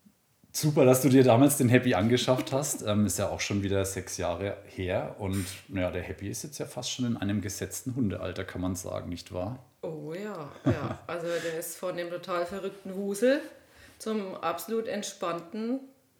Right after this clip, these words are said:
Speaker 2: Bürohund geworden, ja.
Speaker 1: Ja.
Speaker 2: Kann man so sagen.
Speaker 1: Sehr schön. Ja, Stichwort Büro. Was, was machst du denn genau beim Medienreaktor?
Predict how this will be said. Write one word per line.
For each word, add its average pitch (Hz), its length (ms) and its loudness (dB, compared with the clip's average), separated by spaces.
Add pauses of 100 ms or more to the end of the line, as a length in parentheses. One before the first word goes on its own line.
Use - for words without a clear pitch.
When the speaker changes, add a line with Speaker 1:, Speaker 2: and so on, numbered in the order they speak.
(160)
Speaker 2:
Bürohund 240 520 4
geworden, 220 480 4
ja. 180 200 2
Speaker 1:
Ja. - 360 -2
Speaker 2:
Kann 180 160 -6
man 185 140 -4
so 254 80 -2
sagen. 170 340 -6 (260)
Speaker 1:
Sehr 85 380 -6
schön. 82 420 -6 (440)
Ja, 92 580 4
Stichwort 113 580 2
Büro. 123 400 6
Was, - 420 2
was 85 180 -2
machst 117 300 2
du 170 40 2
denn 113 200 6
genau 95 340 4
beim 90 160 2
Medienreaktor? 85 920 -6